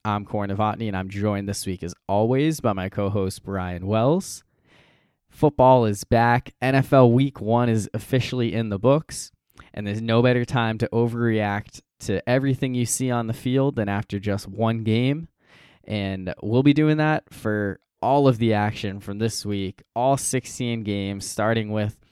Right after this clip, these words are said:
the defending champion Tampa Bay Buccaneers' victory over the Dallas Cowboys on opening night, to the wild Monday Night Football game that we saw between the Las Vegas Raiders and the Baltimore Ravens, and everything in between. We'll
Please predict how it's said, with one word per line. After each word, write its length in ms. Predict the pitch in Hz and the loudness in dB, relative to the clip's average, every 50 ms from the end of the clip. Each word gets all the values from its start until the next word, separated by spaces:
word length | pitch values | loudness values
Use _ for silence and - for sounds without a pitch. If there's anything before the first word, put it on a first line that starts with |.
| _ _ _ _ _ _ | _ _ _ _ _ _
the 380 | - 107 104 101 101 98 95 92 - | -10 -6 -6 -4 -4 -6 -6 -8 -6
defending 420 | - 107 - - 120 113 113 110 107 | -8 -6 -4 -2 -2 -2 -4 -6 -8
champion 500 | - - 117 107 104 - 113 107 104 101 | -8 -6 -6 -6 -6 -6 -6 -8 -8 -6
Tampa 280 | - 120 110 101 101 | -6 -6 -6 -4 -2
Bay 100 | 107 104 | -4 -2
Buccaneers' 600 | 104 104 104 104 - 104 104 107 110 113 113 107 | -2 -2 -2 -4 -4 -6 -6 -4 -2 -2 -4 -4
victory 360 | 98 104 104 - - 104 90 | -4 -6 -8 -6 -6 -4 -4
over 220 | 85 98 98 101 98 | -4 -4 -4 -6 -8
the 100 | 95 95 | -8 -6
Dallas 320 | 90 92 92 80 101 - | -6 -6 -6 -6 -8 -10
Cowboys 560 | - - - 123 131 135 135 143 139 139 131 | -8 -4 -2 -2 -2 0 0 0 0 0 -2
on 80 | 139 135 | -2 -2
opening 340 | 135 131 127 135 135 135 131 | -4 -4 -4 -4 -6 -6 -4
night, 320 | 131 135 135 131 131 123 - _ _ _ _ _ _ _ _ _ | -4 -2 -2 -2 -4 -6 -10 _ _ _ _ _ _ _ _ _
to 280 | - - 110 107 104 104 | -6 -4 -2 -2 -2 -2
the 140 | 95 101 98 | -2 -4 -6
wild 720 | 95 101 101 104 107 110 113 117 117 117 113 113 107 104 - _ _ - _ | -4 -2 0 0 2 2 2 2 4 4 4 2 0 -2 -8 _ _ -20 _
Monday 340 | - 107 117 120 120 123 120 | -4 0 0 2 2 0 0
Night 220 | 113 110 113 107 | 0 0 -2 -2
Football 540 | - - - 110 - - 104 98 98 101 101 | -4 -4 -4 -4 -2 0 0 0 2 0 0
game 340 | 98 101 101 98 98 98 98 | -2 -4 -6 -6 -6 -6 -6
that 160 | 98 98 87 | -6 -6 -4
we 100 | 95 101 | -4 -6
saw 360 | 101 - - 107 95 95 95 | -6 -6 -4 -4 -4 -4 -4
between 340 | 95 95 - - 113 98 95 | -6 -8 -8 -8 -8 -8 -8
the 80 | 98 92 | -8 -8
Las 300 | 92 95 90 98 - - | -6 -6 -8 -8 -6 -6
Vegas 340 | 90 92 92 92 98 - 104 | -8 -6 -6 -8 -8 -8 -8
Raiders 420 | 92 92 95 90 95 92 92 - | -6 -6 -6 -6 -6 -8 -8 -8
and 140 | - 87 95 | -12 -12 -12
the 60 | 95 | -8
Baltimore 420 | 98 95 87 92 - - 92 92 | -6 -6 -6 -6 -8 -10 -8 -4
Ravens, 540 | 101 120 131 135 127 135 131 131 131 123 - | 0 2 2 2 2 0 -2 -2 -4 -8 -12
and 160 | - 85 82 - _ _ - | -14 -14 -16 -20 _ _ -4
everything 480 | 123 139 131 135 127 - 131 117 110 | -2 0 0 0 0 0 -2 -2 -2
in 100 | 107 101 | -4 -4
between. 600 | 98 98 - - 143 143 139 139 139 139 135 139 - - _ - - - - - _ | -6 -8 -6 -4 -2 0 0 0 0 -2 -4 -8 -10 -14 _ -20 -20 -20 -20 -16 _
We'll 520 | - 113 117 117 110 110 107 104 104 - | 2 4 4 6 6 6 4 2 0 -2